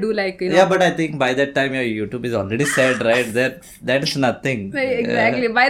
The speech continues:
Speaker 1: then, हम तो rich and famous by then, oh my
Speaker 2: <laughs>
Speaker 1: God.
Speaker 2: Yeah.
Speaker 1: No,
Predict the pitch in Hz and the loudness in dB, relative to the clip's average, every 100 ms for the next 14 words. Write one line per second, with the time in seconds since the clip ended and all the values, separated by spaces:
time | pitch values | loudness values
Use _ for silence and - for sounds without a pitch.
0 | 320 381 311 339 370 339 302 247 240 262 | 4 4 4 2 6 6 6 2 2 -2
1 | 262 302 330 277 262 277 277 247 240 254 | -2 0 0 0 0 0 2 2 4 2
2 | 262 277 269 247 233 233 240 269 - - | 0 0 0 2 4 4 2 -2 -6 -16
3 | - - - 277 | -20 -8 0 0